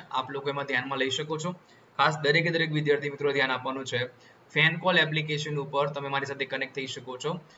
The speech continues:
બરાબર? લાઈવ તમારી સાથે ડિસ્કશન. આજે આપણે રાત્રે એકવાર મળીશું, સાંજે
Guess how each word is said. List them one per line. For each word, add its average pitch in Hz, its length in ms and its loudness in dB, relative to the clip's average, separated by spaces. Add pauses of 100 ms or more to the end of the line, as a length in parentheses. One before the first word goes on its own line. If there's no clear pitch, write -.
(220)
બરાબર? 156 480 4
લાઈવ 156 420 4
તમારી 160 300 0
સાથે 151 140 0
ડિસ્કશન. 147 480 -2
આજે 139 280 6
આપણે 147 260 4
રાત્રે 135 320 2
એકવાર 139 320 0
મળીશું, 139 420 -4
સાંજે 135 420 -2